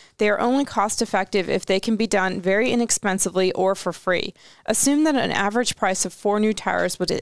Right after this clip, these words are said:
was eight hundred dollars and the average lifespan was sixty thousand.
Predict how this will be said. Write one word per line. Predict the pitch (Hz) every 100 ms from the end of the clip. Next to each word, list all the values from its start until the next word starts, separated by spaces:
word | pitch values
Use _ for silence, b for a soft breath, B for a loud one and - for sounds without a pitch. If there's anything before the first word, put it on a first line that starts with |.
| -
was | 196 180
eight | - 196
hundred | 208 226 233 277
dollars | 233 165 165 180 - B B
and | 170 208
the | 202
average | 185 208 247
lifespan | 226 214 247 - 202 170 170
was | 175
sixty | - - 196 - 202
thousand. | 175 - - - -